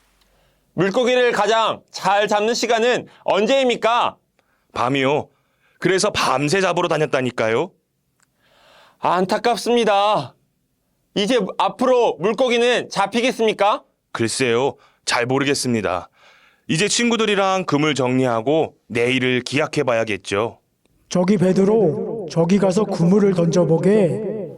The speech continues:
Speaker 1: 아니, 오늘 하루 종일 해서 못 잡았는데 다시 던져보라는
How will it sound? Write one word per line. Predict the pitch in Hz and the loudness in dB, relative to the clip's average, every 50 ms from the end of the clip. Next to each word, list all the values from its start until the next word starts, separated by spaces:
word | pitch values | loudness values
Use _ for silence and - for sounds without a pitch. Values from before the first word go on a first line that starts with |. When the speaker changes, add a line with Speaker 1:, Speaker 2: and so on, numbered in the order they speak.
| - | -8
Speaker 1:
아니, | - 135 151 185 208 220 233 262 269 214 135 101 - _ _ _ _ _ - | -4 -2 0 0 2 2 2 2 2 0 -2 -4 -8 _ _ _ _ _ -2
오늘 | - 180 208 226 247 269 262 | 0 2 2 2 2 2 2
하루 | 254 233 - - 311 330 320 330 | 0 -2 -2 -2 0 0 2 2
종일 | 302 320 311 302 302 | 2 2 2 2 2
해서 | 285 277 269 285 262 | 2 2 2 2 2
못 | 208 214 226 | 2 0 0
잡았는데 | 226 277 262 262 262 247 240 226 220 220 262 269 214 120 - - _ _ _ _ _ | 0 0 0 2 2 2 2 2 2 2 2 2 0 -2 -4 -8 _ _ _ _ _
다시 | - - - 175 185 - - 269 285 285 277 | -8 -4 -4 -2 -2 0 0 2 2 2 2
던져보라는 | - 226 240 240 262 247 240 240 233 233 226 226 240 240 208 - | 2 2 2 2 2 2 2 2 2 2 2 2 2 0 0 -4